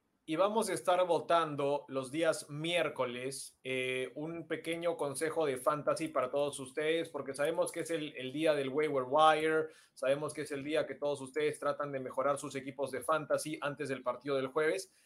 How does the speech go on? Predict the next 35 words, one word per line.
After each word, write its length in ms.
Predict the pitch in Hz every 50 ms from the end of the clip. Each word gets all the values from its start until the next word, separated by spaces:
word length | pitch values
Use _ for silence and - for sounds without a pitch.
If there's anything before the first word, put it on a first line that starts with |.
| _ _ -
así 200 | 139 139 160 160
que 100 | 170 165
haremos 460 | 175 175 180 180 190 180 - - _ -
una 240 | 165 175 175 165 165
pequeña 360 | 165 160 - 170 170 165 160
cosa 260 | - 170 165 - 170
grabada 540 | 156 147 135 139 147 151 151 147 156 175 170
que 80 | - 143
les 140 | 135 120 135
vamos 240 | 143 151 147 -
a 20 | 135
estar 180 | - - 143
lanzando 440 | 143 139 135 131 - 143 147 143 143
los 160 | 131 123 120
días 260 | 131 147 143 131 139 139
miércoles 680 | 143 143 139 131 - 139 135 135 151 185 - - - _ _ _ _ _
para 200 | - 127 127 127 127
que 40 | 135
ustedes, 640 | 127 - - 151 147 151 156 156 156 151 - - - -
eh, 420 | 131 131 127 127 120 120 123 123 _ _
puedan 460 | 156 156 151 151 151 156 156 151 -
interactuar 720 | - 143 139 135 - 131 135 135 - - 156 156 165 165
con 160 | - 143 127
lo 100 | 123 123
que 160 | - 135 143 143
es 160 | 135 - -
fantasy, 640 | - 156 143 131 120 - 104 101 - - 104 104 107
algo 220 | 127 147 147 147
así 320 | 139 - - 147 147 147 135 -
bien 220 | 135 143 143 143
cortito. 600 | - 143 135 135 - 143 135 - 151 160 - - _ _ _ _ _ _ _ _ -
Y 260 | 226 233 233 233 233
también 580 | - - 156 156 156 170 180 185 190 185 180 -
los 300 | - 147 143 143 131 131
días 500 | 151 175 175 180 170 170 160 - - -